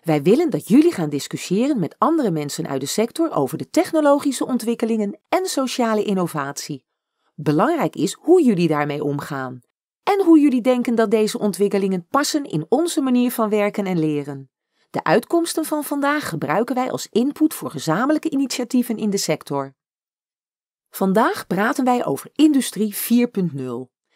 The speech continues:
Daaronder valt bijvoorbeeld the Internet of Things, robotisering en digitalisering. De eerste, the Internet of Things, zorgt dat overal alle machines, producten en diensten op één netwerk aangesloten zijn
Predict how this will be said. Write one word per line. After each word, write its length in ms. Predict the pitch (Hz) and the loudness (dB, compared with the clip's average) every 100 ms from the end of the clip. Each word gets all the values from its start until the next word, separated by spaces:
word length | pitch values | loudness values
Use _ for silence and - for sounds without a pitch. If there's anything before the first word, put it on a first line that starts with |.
| _ 160 | _ 0
Daaronder 560 | 220 330 - 240 262 | 0 2 2 2 2
valt 320 | - 165 180 | 0 0 0
bijvoorbeeld 800 | 139 123 - 180 208 202 220 - | -2 -4 0 2 2 0 -2 -6
the 140 | 165 131 | -8 0
Internet 520 | 220 262 277 269 262 | 2 2 0 -2 -4
of 100 | - | -10
Things, 580 | - 208 131 - - - _ - | 0 0 0 -8 -10 -12 _ -14
robotisering 1120 | 156 151 214 311 302 269 269 262 254 254 - | -2 2 4 4 2 0 0 0 0 -2 -4
en 180 | - 370 | 0 2
digitalisering. 1040 | 196 170 156 143 139 143 143 135 135 131 131 _ _ _ _ _ _ _ | 2 -2 -4 -6 -6 -4 -4 -4 -6 -10 -16 _ _ _ _ _ _ _
De 160 | - 277 | -4 0
eerste, 500 | 370 381 - 160 208 _ 214 | 2 2 0 -2 -4 _ -4
the 120 | 175 | 2
Internet 480 | 226 240 233 214 208 | 4 4 4 0 0
of 200 | 190 - | -4 -2
Things, 460 | 294 175 214 - - _ | 0 0 -2 -6 -12 _
zorgt 480 | 175 139 196 311 - | -4 2 2 2 -2
dat 160 | 160 - | -4 2
overal 600 | 262 339 277 269 277 - | 2 2 0 -2 -4 0
alle 220 | 233 330 | 0 2
machines, 600 | 240 175 - 208 294 - - _ | -2 -4 -6 -4 -4 -6 -12 _
producten 680 | - 147 139 226 - 262 - | -4 -2 0 0 0 -6 -2
en 220 | 302 359 | 0 2
diensten 520 | 226 269 302 - 311 - | 2 2 0 -4 -4 -4
op 160 | - - | -6 0
één 260 | 247 320 | 2 4
netwerk 420 | 277 262 240 247 240 | 2 0 0 -2 0
aangesloten 720 | 160 147 - - 143 139 139 | 0 0 -4 -4 -4 -4 -6
zijn 360 | 156 139 143 | -4 -4 -6